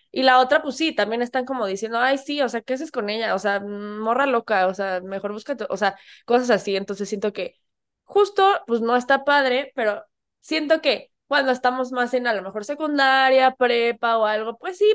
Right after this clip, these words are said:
puedes caer un poquito en ese tipo de comentarios o en ese tipo de cosas,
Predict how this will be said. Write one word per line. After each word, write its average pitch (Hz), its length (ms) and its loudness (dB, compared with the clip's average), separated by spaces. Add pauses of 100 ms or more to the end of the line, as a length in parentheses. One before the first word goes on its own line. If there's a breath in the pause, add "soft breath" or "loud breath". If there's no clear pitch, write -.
puedes 403 220 -2
caer 247 240 4
un 269 100 -2
poquito 226 340 -8
en 240 100 -6
ese 240 140 0
tipo 254 220 -4
de 247 80 2
comentarios 202 600 0
o 214 40 -6
en 208 80 -8
ese 233 140 -6
tipo 233 200 -10
de 202 120 -6
cosas, 202 500 0